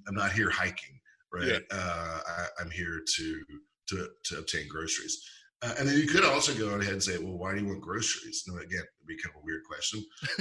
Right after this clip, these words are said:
Speaker 1: but I could explain it. I could, "Well, I'm, I'm getting groceries 'cause I wanna, you know, eat an affordable and pleasant way in my home." Um,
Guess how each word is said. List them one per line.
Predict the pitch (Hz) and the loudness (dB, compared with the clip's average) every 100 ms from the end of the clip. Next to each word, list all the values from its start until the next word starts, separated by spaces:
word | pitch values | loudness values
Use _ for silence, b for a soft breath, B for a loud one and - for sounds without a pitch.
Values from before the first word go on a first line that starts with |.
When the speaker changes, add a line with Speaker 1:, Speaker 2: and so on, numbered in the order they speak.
| - | 4
Speaker 1:
but | 156 143 | 6 6
I | 214 | 6
could | 151 147 | 6 10
explain | 147 - 180 180 | 10 10 8 6
it. | 98 | 4
I | 92 | 0
could, | 107 113 | 0 0
"Well, | 113 120 117 87 | 0 0 0 -2
I'm, | 107 107 - | -4 -4 -4
I'm | 101 | -4
getting | 104 131 113 | -2 -2 0
groceries | 101 139 143 101 98 | 0 2 2 2 -2
'cause | - 95 | -2 -2
I | 90 | -2
wanna, | 98 90 87 95 | -4 -6 -8 -10
you | |
know, | 101 - _ _ _ | -14 -14 _ _ _
eat | 120 127 - _ - | -6 -6 -8 _ -16
an | 80 | -16
affordable | - 92 90 82 82 78 - - | -14 -12 -10 -10 -12 -16 -16 -18
and | 76 - | -20 -10
pleasant | 95 - - | -8 -8 -6
way | 92 87 | -4 -4
in | 80 | -6
my | 80 | -10
home." | 95 101 - B B B B B 123 | -10 -10 -12 B B B B B -2
Um, | 104 92 85 | 0 0 -4